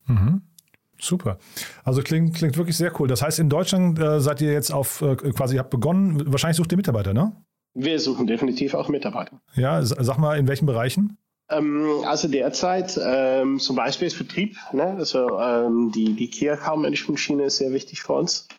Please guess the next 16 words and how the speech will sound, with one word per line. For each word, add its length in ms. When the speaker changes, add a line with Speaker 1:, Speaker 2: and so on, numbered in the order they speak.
Speaker 2:
äh, 300
sodass 420
wir, 400
ähm, 800
die, 200
die 140
Online-Shops 800
vorantreiben 680
können. 280
Ähm, 760
wir 140
suchen 240
auch 120
einen 80
Implementation 800
Manager, 460